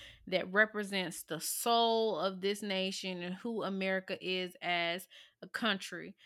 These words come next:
is that after white people literally staged a coup, f-, uh, failed, caused a whole bunch of issues,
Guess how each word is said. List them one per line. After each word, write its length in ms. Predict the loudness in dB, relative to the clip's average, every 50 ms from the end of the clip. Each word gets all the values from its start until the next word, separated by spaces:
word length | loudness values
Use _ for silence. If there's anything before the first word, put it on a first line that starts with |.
| -20 _ _
is 160 | -6 -4 -2 2
that 220 | 2 2 4 4
after 460 | 4 4 4 2 -4 -6 -4 -4 -4
white 380 | -2 2 4 6 6 6 4 0
people 360 | -4 -4 -4 -4 -4 -4 -2
literally 500 | 0 0 -2 -2 -2 -4 -6 -6 -8 -10
staged 540 | -10 -8 -2 2 2 4 4 2 0 -2 -4
a 60 | -6
coup, 500 | -6 -8 -6 -4 -2 -2 -2 -2 -4 -6 -8 -12 -18 -20 -20 -20 -8 -6
f-, 80 | -6 -6 -4 _ -2
uh, 320 | -2 0 0 0 0 -2 -4 -8 _ -20 -6 4
failed, 580 | 6 8 8 8 6 4 2 0 -2 -6 -10 -14 -18 -20 _ _ _ -20 -20 -20 _ _ _ _
caused 460 | 2 6 8 10 10 8 8 4 0
a 60 | -4 -4
whole 400 | -2 0 2 4 4 4 4 4
bunch 360 | 2 0 0 0 -2 -4 -4
of 160 | -6 -4 -2
issues, 880 | -2 -2 -2 -2 -6 -8 -8 -8 -8 -10 -10 -10 -12 -14 -14 -16 -18 -20